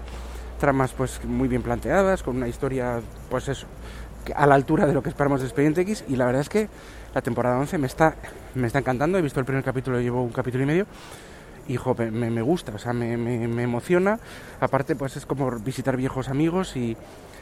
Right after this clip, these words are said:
y, y todo está en su sitio y bien, y bien, y bien planteado y bien hecho, ¿no? Entonces, bueno, pues, a ver lo que dan de sí esta oncea temporada. No sé si hay, va a haber una, <laughs> una temporada doce, porque tampoco, como no lo ha terminado, no sé si está todo cerrado.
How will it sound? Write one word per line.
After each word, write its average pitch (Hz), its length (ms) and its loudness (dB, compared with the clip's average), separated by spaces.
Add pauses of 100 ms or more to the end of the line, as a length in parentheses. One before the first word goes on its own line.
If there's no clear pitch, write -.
(320)
y, 127 260 0
y 120 60 -2
todo 143 180 4
está 156 160 2
en 147 40 2
su 143 120 -2
sitio 147 340 2
y 135 100 4
bien, 131 400 2 (160)
y 123 120 -2
bien, 120 540 0 (880)
y 131 80 0
bien 127 160 4
planteado 139 480 6
y 143 60 6
bien 123 220 2
hecho, 110 220 -6
¿no? 123 100 -4 (100)
Entonces, 139 240 2
bueno, 139 180 0
pues, 123 420 -6
a 120 60 0
ver 131 80 2
lo 131 100 0
que 131 180 2
dan 135 200 4
de 131 80 2
sí 147 120 -2
esta 143 240 2
oncea 143 240 0
temporada. 175 380 4
No 185 180 4
sé 170 160 -2
si 139 140 2
hay, 127 140 4
va 120 160 4
a - 20 8
haber 127 140 4
una, 127 280 2
<laughs> - 40 -6
una 139 240 2
temporada 123 340 4
doce, 147 260 4 (460)
porque 147 260 6
tampoco, 143 360 6
como 135 160 4
no 147 80 6
lo 170 60 10
ha 175 60 8
terminado, 175 280 8
no 180 80 4
sé 180 120 -4
si 156 80 -4
está 160 140 0
todo 147 220 2
cerrado. 170 500 4